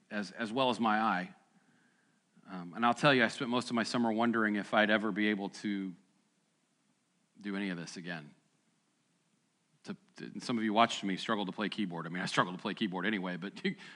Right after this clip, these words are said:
you watched me. You, I mean, uh, struggle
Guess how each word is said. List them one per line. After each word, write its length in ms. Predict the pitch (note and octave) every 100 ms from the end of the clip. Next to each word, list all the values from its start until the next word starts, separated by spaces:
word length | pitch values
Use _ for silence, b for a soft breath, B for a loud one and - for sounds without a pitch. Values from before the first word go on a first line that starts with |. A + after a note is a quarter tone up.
| -
you 120 | B2+ -
watched 260 | D3+ B2 -
me. 160 | G#2+ F#2+ B B -
You, 160 | C#3 C3 C3
I 160 | C3
mean, 180 | C3+ B2 B B B
uh, 60 | - - - - - - - _ _ -
struggle 560 | - D#3 C#3 A2 F#2